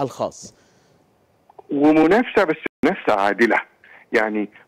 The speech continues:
Speaker 2: منافسة حقيقية بين الدولة و-، أو القطاع العام والقطاع الخاص، بشرط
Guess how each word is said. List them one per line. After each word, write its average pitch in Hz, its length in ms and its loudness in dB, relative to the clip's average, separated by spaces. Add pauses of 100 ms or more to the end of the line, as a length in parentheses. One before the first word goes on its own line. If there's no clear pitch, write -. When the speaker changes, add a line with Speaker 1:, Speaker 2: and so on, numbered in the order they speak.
Speaker 2:
منافسة 110 480 0
حقيقية 127 340 2
بين 117 240 2
الدولة 98 440 -2
و-، 85 160 -4
أو 95 100 2
القطاع 110 340 -2
العام 98 380 -2
والقطاع 107 300 -4
الخاص، 165 320 -2 (400)
بشرط 175 380 -2